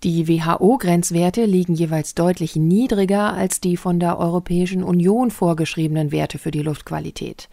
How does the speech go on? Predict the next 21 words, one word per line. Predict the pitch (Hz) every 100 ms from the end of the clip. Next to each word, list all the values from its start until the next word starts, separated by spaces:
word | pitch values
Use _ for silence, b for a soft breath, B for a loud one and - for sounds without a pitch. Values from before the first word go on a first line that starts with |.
| b b b b b b
Laut | 165 160
der | 156
W | 156
H | 160 -
O | 180 269
wurden | 202 202 190
die | 165
Grenzwerte | 156 160 180 202 190 196
im | 160
Jahr | 160
zweitausendfünfzehn | - 160 165 156 - 196 - 240 233 220 B B
in | - 175
über | 175 180
neunundneunzig | 170 175 196 247 233 214 208 202 -
Prozent | 190 175 180 180 -
aller | 160 156
eintausend | 165 196 202 196 185 -
untersuchten | 170 175 165 180 -
europäischen | - 190 202 - 160 160 185
Städte | - 151 -
überschritten. | - 165 185 185 - 185 156